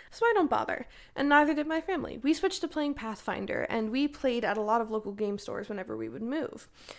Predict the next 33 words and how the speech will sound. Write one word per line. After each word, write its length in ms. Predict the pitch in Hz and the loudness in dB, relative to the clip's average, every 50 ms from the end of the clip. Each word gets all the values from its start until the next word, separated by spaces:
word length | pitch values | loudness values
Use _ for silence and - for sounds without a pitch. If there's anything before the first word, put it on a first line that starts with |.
| - - - - - - - | -20 -20 -20 -20 -18 -8 -6
Particularly 540 | 285 277 427 440 - 381 339 294 262 262 277 | -2 -2 -2 0 2 2 2 2 0 -2 -4
when 180 | 302 320 294 | -4 -2 -2
we 100 | 285 269 | 0 0
moved 300 | 269 254 269 247 254 - - | 0 0 -2 -4 -4 -4 -4
up 240 | 269 262 262 - | -4 -4 -4 -6
to 260 | - - - 277 262 226 | -8 -4 -2 0 0 2
Virginia, 480 | 214 220 - 320 320 294 269 285 320 | 0 2 4 4 4 6 6 4 4
which 220 | 302 262 247 - 233 | 4 2 2 2 -2
is 100 | 226 220 | -2 -2
where 120 | 220 226 | 0 0
my 160 | 220 220 226 | 2 0 0
family 340 | - - 254 240 233 226 214 | 0 0 0 0 2 0 -2
still 240 | 214 - 294 294 277 | -2 -2 0 0 2
resides 360 | 269 254 233 214 214 208 208 | 2 2 2 0 0 0 -2
now, 200 | 208 202 190 202 | -2 0 0 2
although, 280 | 226 247 233 208 202 196 | 2 0 0 0 0 0
though 220 | 196 240 226 208 | 2 2 4 4
they're 160 | 202 214 214 | 6 6 6
about 240 | 214 214 226 220 214 | 6 6 6 4 4
to 80 | - 226 | 2 2
move 200 | 226 226 220 214 | 4 4 4 4
to 120 | 214 - | 2 0
Indiana, 600 | - 196 185 185 185 202 226 262 226 196 214 214 202 | 0 0 0 0 2 4 4 4 4 2 2 2 2
and 160 | 196 196 185 | 2 4 4
I 160 | 190 208 208 | 4 4 4
will 180 | 202 196 190 190 | 4 2 0 0
probably 480 | - 208 196 202 196 196 202 202 202 | 0 0 0 0 0 0 0 2 2
move 400 | 202 196 202 196 202 196 196 202 | 2 2 2 2 2 0 -2 -2
when 200 | 202 190 190 190 | -2 -2 0 0
my 160 | 185 185 190 190 | 0 -2 -2 -4
girlfriend 500 | 196 - - 254 294 - 247 202 208 - | -4 -4 -2 -2 0 2 0 -2 0 0
finishes 400 | 208 196 190 196 - 190 190 - | -2 -2 -2 -2 -4 -4 -4 -6
school. 520 | - - - 285 247 208 214 220 - _ | -8 -4 0 0 2 2 0 -2 -6 _